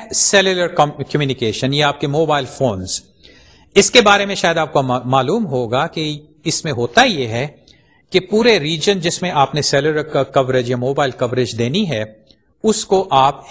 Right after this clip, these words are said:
ہیکساگنل سیلز میں ڈیوائیڈ کر دیتے ہیں، جس کی بنا پہ اس کو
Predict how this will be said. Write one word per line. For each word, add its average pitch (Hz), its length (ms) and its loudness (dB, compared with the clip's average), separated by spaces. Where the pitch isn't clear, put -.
ہیکساگنل 160 720 2
سیلز 190 540 0
میں 139 160 -4
ڈیوائیڈ 113 380 0
کر 117 140 0
دیتے 156 280 0
ہیں، 156 100 0
جس 143 200 -4
کی 143 120 -8
بنا 123 260 -2
پہ 123 200 -4
اس 120 140 -4
کو 165 260 2